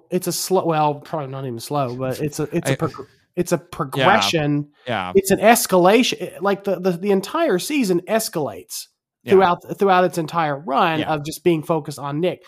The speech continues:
Speaker 2: Yeah.
Speaker 1: Like, I knew that this was going to be a Nick focused season when he got an, he, when he got a, an, a unique introduction where, as
Speaker 2: Mm-hmm.
Speaker 1: opposed to the rest
Speaker 2: 'Cause
Speaker 1: of our
Speaker 2: he's
Speaker 1: characters.
Speaker 2: the, he's the outsider.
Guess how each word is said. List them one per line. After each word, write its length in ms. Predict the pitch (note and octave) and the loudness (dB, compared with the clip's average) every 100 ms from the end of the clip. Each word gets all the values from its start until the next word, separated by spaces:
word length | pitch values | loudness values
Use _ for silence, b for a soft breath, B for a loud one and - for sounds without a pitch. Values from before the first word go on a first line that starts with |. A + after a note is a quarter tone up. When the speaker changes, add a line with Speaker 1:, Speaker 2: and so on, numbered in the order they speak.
| B A2 | B -6
Speaker 2:
Yeah. 80 | |
Speaker 1:
Like, 160 | E3+ F3+ | -4 0
I 260 | F#3 A3+ C#4+ | 6 8 8
knew 640 | G#3+ G#3 A3+ C4+ D4 D4 C4 _ _ - | 6 4 4 4 4 2 0 _ _ -6
that 140 | F3 | 0
this 200 | F#3+ G#3 | 2 2
was 100 | G#3 | 0
going 260 | F#3 G3 F#3+ | 2 4 4
to 40 | E3 | 2
be 120 | D#3+ | 0
a 100 | D3+ | 0
Nick 500 | D3 D#3+ E3 F#3 - | 0 2 2 0 -2
focused 500 | - F3+ F#3 F3+ - | 2 4 4 2 2
season 520 | F3+ G3+ G#3 A#3+ A#3 b b b | 2 2 2 0 -2 b b b
when 240 | D#3+ E3+ D#3+ | 0 2 2
he 220 | F3 G3 | 0 2
got 380 | F#3+ F3 E3 - | 6 8 6 2
an, 160 | D#3 - | -4 -4
he, 180 | E3 F#3 | 2 2
when 160 | F3+ D#3+ | 2 2
he 160 | A#3 | 2
got 320 | A3+ G#3+ G3+ | 4 4 4
a, 200 | F3+ E3+ D#3+ | 2 0 -2
an, 180 | D#3 D3 - | -4 -6 -4
a 80 | D#3+ | -4
unique 640 | C#3+ C#3+ D#3+ D3+ E3+ F3 | -2 0 0 0 -2 -2
introduction 920 | E3+ E3 D3+ C#3+ C#3+ - F#3 F#3+ F#3+ - _ _ | -2 -2 -4 -4 -6 -4 -2 -2 -2 -8 _ _
where, 340 | D3 D#3 D3 C#3 | -4 -4 -2 -2
as 160 | D#3+ | -2
Speaker 2:
Mm-hmm. 100 | A#2+ A2+ | -2 2
Speaker 1:
opposed 340 | F3 E3 - | 4 4 0
to 40 | D#3 | -6
the 100 | D3 | -4
rest 260 | C#3+ D3 | -4 -2
Speaker 2:
'Cause 120 | E3+ | -2
Speaker 1:
of 80 | G#3 | 0
our 60 | A3 | -2
Speaker 2:
he's 120 | - | -4
Speaker 1:
characters. 280 | - D#3+ C#3+ | -2 0 0
Speaker 2:
the, 100 | C3 - _ | -2 -10 _
he's 120 | E3+ | -10
the 120 | C3+ A#2+ | -4 -2
outsider. 560 | A2+ - F#2+ E2+ D2+ | -4 -8 -14 -16 -20